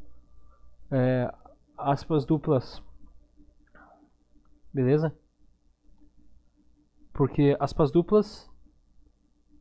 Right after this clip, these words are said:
significa que é uma string vazia. O null significa que é um espaço na memória dessa variável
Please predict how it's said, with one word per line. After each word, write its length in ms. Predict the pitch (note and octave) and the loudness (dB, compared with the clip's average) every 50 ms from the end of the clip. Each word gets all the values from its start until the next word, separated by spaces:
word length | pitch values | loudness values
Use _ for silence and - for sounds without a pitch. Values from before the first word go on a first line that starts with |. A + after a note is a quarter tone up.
| _ _ _ _ - - - _ _ - | _ _ _ _ -20 -20 -20 _ _ -20
significa 1300 | - - - D#3 D3 D3 D3+ D3 C#3 - - E3 D#3+ - - E3+ D#3+ D3+ C#3+ C#3 C3 B2 A#2 A#2 A#2 - - - _ - - _ _ _ _ _ _ _ _ - | -16 -6 -2 0 0 2 2 2 0 0 2 0 2 2 4 6 6 8 8 8 6 4 2 0 -4 -8 -12 -16 _ -20 -20 _ _ _ _ _ _ _ _ -6
que 80 | - | -4
é 40 | C#3 | 0
uma 200 | C3 C3+ C3+ C3 | 4 4 6 4
string 340 | B2+ - - - D#3+ E3 D#3+ | 4 2 0 0 0 2 2
vazia. 520 | D3+ D#3 D3 C3+ B2+ C3 C3+ C3+ B2+ A#2 - - - - _ _ _ _ _ - - - _ _ _ - - - - - - - - - _ _ _ _ _ _ - - - | 4 6 6 6 6 4 2 2 2 2 -2 -8 -18 -20 _ _ _ _ _ -20 -20 -20 _ _ _ -20 -20 -20 -20 -20 -20 -20 -20 -20 _ _ _ _ _ _ -10 -2 0
O 60 | D#3 D3+ | 2 4
null 240 | D#3 E3 G3+ A3+ - - - _ - - - - - - - - - - - | 6 6 6 4 2 -4 -14 _ -20 -20 -20 -20 -20 -20 -20 -20 -20 -20 -20
significa 680 | - - - D#3+ D3 D3+ D3 D3 C3+ - D#3 - E3 D3+ | -20 -8 -2 0 2 2 2 2 0 -2 -4 -4 -4 -2
que 100 | - D#3+ | 0 2
é 20 | |
um 160 | D#3 D3+ D3+ D#3 | 2 4 4 2
espaço 680 | D3 - - - - C#3+ C#3+ F3 E3+ - - - - - - - - - - - - - - - - - - _ - - - - - - | 0 -2 -4 0 4 6 6 6 4 2 -2 -12 -16 -18 -20 -20 -20 -20 -20 -20 -20 -20 -20 -20 -20 -20 -20 _ -20 -20 -20 -20 -12 -6
na 180 | C#3 C#3 C#3 C3+ | -2 0 2 4
memória 520 | C#3 C#3 C3 C3 C3 C3+ C#3+ C#3+ C#3 C3+ | 4 4 4 6 6 8 8 8 6 4
dessa 260 | C3 C#3+ C#3 - E3 | 2 2 0 0 2
variável 500 | D#3+ D#3+ D3 C3+ C3 C3+ C3+ D3 F3 G3 | 2 4 4 6 6 6 4 4 2 0